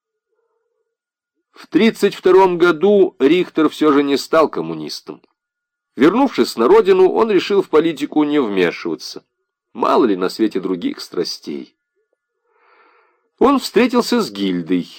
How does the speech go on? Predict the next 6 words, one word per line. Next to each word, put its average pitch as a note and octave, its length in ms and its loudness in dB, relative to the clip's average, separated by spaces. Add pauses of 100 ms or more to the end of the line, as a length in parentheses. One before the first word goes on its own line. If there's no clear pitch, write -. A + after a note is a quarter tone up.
(560)
Это A2+ 180 -4
была A#2 220 2
маленькая G#2+ 580 0
девушка B2+ 540 2
с F2 100 -4
головой G#2+ 560 2